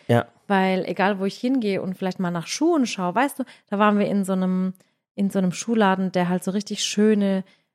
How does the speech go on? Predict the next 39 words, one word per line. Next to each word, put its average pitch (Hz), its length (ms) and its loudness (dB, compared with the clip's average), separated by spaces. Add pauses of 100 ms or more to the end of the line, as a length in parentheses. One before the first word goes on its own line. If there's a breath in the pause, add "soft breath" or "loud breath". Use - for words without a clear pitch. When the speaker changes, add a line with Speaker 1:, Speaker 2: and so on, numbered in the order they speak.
(260)
Speaker 2:
selbstgemachte 202 640 0
Schuhe 277 300 0
noch 180 240 -2
hatte, 175 220 -4
so, 180 140 -8
so 180 180 -4
Sandalen 202 720 2
mit 190 140 -2
Speaker 1:
Ja. 208 80 2
Speaker 2:
Lederriemchen 196 540 -2
und 185 140 -6
so. 185 160 -4
Speaker 1:
Ja. 117 120 0 (220)
Speaker 2:
Ah, 185 120 -6
einundvierzig 170 540 -6
gibt's - 280 -12
nicht. 196 180 -6
Da 196 100 -4
haben 180 100 -2
die 165 60 -2
Speaker 1:
Ja. 160 60 -6
Speaker 2:
mich - 100 -14
angeguckt, 190 420 -8
als 220 220 -4
wäre 214 120 0
ich 208 100 -8
irgendwie 220 180 -2
so 214 80 -2
ein 214 60 -2
L - 140 -6
K 185 200 0
W. 185 160 4
Speaker 1:
Das, 214 160 6
das, - 260 2
das - 180 -2
muss 147 180 -2
man 131 120 2
echt 101 180 -4
sagen. 110 360 -2